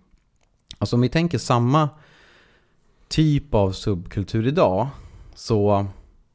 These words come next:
så har de ju mycket mer, alltså man har ju mycket mer makt i och med att man är samlad. Alltså man kan ha ett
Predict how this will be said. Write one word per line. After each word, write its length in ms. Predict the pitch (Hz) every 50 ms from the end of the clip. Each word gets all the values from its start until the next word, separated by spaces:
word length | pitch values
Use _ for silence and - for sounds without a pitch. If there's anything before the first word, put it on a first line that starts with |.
| _ _ _ _ _ _ _ _ _ _
så 180 | - - 117
har 380 | 101 - - 135 139 147 151 156
de 160 | 151 147 139
ju 100 | 127 120
mycket 440 | 117 120 123 117 - _ - 117 110
mer, 400 | 104 98 95 92 90 90 95 - -
alltså 160 | 110 - 139
man 100 | 139 123
har 240 | 107 - 175 214 208
ju 80 | 156
mycket 220 | 123 110 104 - 110
mer 140 | 104 104
makt 340 | 110 139 160 151 - - -
i 60 | 101
och 40 | 98
med 60 | 98
att 80 | 92 -
man 100 | 107 98
är 40 | 92
samlad. 600 | - - - 147 120 107 110 147 170 95 62 55
Alltså 200 | - 98 - 113
man 120 | 113 113 110
kan 140 | - 127
ha 360 | 110 107 151 160 147 127 104 92
ett 220 | 92 - -